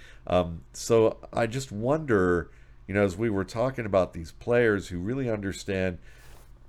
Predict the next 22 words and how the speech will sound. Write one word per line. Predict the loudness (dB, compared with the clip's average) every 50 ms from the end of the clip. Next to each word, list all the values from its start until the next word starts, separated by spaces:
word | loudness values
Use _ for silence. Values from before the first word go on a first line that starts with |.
| -20 -20 -20 -20 -18 -18 -18 -18 -18 -20 -20 -20 -20 -20 -14 -8
you | -4 -2
know, | -2 -2
the | -2 -4 -8
pace | -4 -2 0 0 0 0 -2 -4
of | -6 -6 -6
de-, | -6 -8 -8 -6 -6
of | -4 -4 -4 -4 -6 -10 -14
defenders | -14 -8 -4 -4 -4 -2 -2 -4 -4 -4
around | -4 -4 -4 -2 0 0 0 0 0 -2
them | -2 -4 -4 -4
who | -4 -6 -6 -6
come | -6 -6 -6 -4 -4
unblocked, | -4 -6 -6 -6 -2 0 2 2 2 2 0 -2 -4 -12 -20 -20 -20 -20 -20 -20 -20 -20 -16 -10
and | -8 -6 -4
the | -4
ability | -2 0 2 2 2 2 0
to | -2 -4
control | -6 -8 -10 -10 -4 2 4 4 4 4 4
their | 2 2 0
pacing, | 0 0 -2 0 -2 -2 -6 -8 -8 -8 -10 -10 -14 -14 -12 -10
and | -8 -8 -8
the | -8 -10 -10 -12 -14